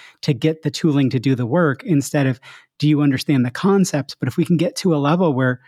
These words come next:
eh, that it's abstracted away enough from the tooling that we can actually have that, then I think, I don't think that you need to hire that data engineer first five years down the road.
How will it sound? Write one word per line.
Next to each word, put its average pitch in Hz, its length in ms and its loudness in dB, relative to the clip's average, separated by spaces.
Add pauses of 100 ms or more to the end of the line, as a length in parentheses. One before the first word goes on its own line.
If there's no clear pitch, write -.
(420)
eh, 214 260 -16
that 147 340 -2 (200)
it's 190 220 -4
abstracted 160 640 -2
away 143 320 2
enough 139 280 0
from 139 180 0
the 127 80 -2
tooling 135 720 0 (320)
that 156 100 -2
we 143 80 2
can 143 160 0
actually 135 360 -2
have 156 340 -2
that, 143 260 -4
then 139 340 0 (380)
I 120 120 -6 (240)
think, 180 240 0 (580)
I 165 120 -4
don't 202 260 0 (120)
think 190 220 0
that 180 180 0
you 165 140 2
need 156 320 2
to 160 80 -2
hire 156 540 0
that 156 200 -2
data 151 220 0
engineer 147 420 0
first - 480 -4 (320)
five 160 400 0
years 156 180 2
down 143 220 2
the 135 120 0
road. 160 360 0